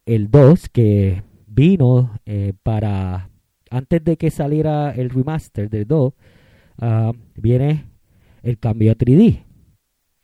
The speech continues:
De entonces ahí sale Metroid Prime, que es uno de los, otro de mis juegos preferidos,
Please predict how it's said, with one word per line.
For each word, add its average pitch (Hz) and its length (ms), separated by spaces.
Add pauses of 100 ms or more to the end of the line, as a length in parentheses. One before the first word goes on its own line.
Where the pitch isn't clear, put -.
(600)
De 95 160
entonces 117 280
ahí 117 120
sale 110 260
Metroid 107 380
Prime, 104 400 (500)
que 110 200
es 120 180
uno 131 300
de 123 100
los, 110 140 (180)
otro 139 380
de 127 80
mis 120 140
juegos 113 320
preferidos, 104 960